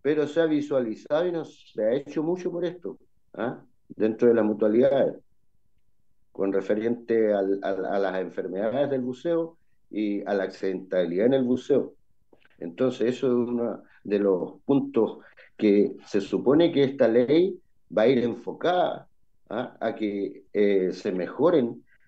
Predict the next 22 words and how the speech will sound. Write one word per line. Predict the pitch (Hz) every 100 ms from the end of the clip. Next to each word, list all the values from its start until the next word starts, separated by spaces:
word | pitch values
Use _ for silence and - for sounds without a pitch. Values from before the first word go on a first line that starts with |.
| -
la, | 98 98 98 85 - - _ _ _ _ _ -
las | 107 -
condiciones | 95 95 95 - 127 151 139
laborales | 117 104 104 127 165 160 -
para | 117 104 101
que | 95 127
este | 139 143
tipo | 143 143 143 135
de | 113
situaciones | 107 95 - 139 131
no | 110
se | - 104
den | 92
más, | 90 113 120 - _ _ _
de | - 98 90
accidentalidad | 95 - 98 90 92 85 87 113 120 - -
con | 104 98
resultado | 90 87 - 104 92
de |
muerte | 98 135 - 147 143 - - -
o | 104 98
quizá | 95 90 - 123 123 117 113